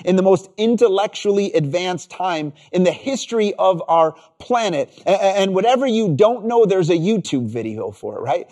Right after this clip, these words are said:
Like, like, so our, our problem today is, is not that people don't know anything. It's that knowledge doesn't equal wisdom.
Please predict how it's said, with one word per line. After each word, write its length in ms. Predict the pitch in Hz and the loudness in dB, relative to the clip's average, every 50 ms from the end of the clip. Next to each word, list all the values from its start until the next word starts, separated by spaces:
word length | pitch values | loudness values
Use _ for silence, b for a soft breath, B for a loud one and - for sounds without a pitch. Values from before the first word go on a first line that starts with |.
| b b | b b
Like, 160 | 175 190 190 | 4 6 6
like, 160 | 202 202 170 | 6 4 4
so 160 | - 220 202 - B B B | 4 2 2 2 B B B
our, 100 | 190 214 | 0 2
our 240 | 202 220 247 254 - | 4 6 6 4 4
problem 480 | - 262 240 247 262 240 269 247 220 | 0 -2 0 2 2 2 2 0 -2
today 560 | 185 - 214 185 214 208 196 185 - - - - | 0 0 0 2 2 2 2 2 0 -2 0 4
is, 180 | 190 196 202 | 6 6 6
is 200 | 190 196 170 139 | 6 2 -2 0
not 240 | 196 208 214 254 240 - | -2 0 0 0 2 2
that 220 | 269 233 180 - | 0 0 0 -4
people 560 | - 226 233 214 - 233 214 196 175 - - _ 143 | -4 -4 -4 -2 2 2 4 4 2 0 -6 _ 0
don't 320 | 143 208 202 196 180 - - _ _ | 2 2 2 2 -2 -6 -10 _ _
know 480 | - 151 156 165 185 208 226 233 240 220 - - | -6 -2 0 0 2 4 6 6 6 4 2 -2
anything. 640 | 151 147 139 131 123 - - 127 113 110 113 110 b b | -6 -6 -6 -6 -8 -8 -10 -12 -12 -12 -14 -18 b b
It's 140 | b 180 - | b -4 0
that 220 | - 202 175 147 151 | 0 0 0 0 -4
knowledge 800 | 151 156 170 175 185 202 208 196 156 143 135 123 117 120 117 107 | -6 -6 -4 -4 -2 0 0 0 0 0 -2 -2 -8 -12 -8 -6
doesn't 480 | 151 156 175 156 151 180 170 156 131 - _ | -4 -4 -4 -4 -4 -6 -6 -8 -8 -10 _
equal 640 | 165 170 170 151 - _ 131 127 123 117 117 117 _ _ _ _ _ | -8 -8 -6 -8 -8 _ -8 -6 -6 -8 -10 -12 _ _ _ _ _
wisdom. 640 | - 120 143 156 151 135 113 104 107 104 104 107 | -8 -4 -2 -2 -2 -4 -6 -10 -16 -18 -18 -20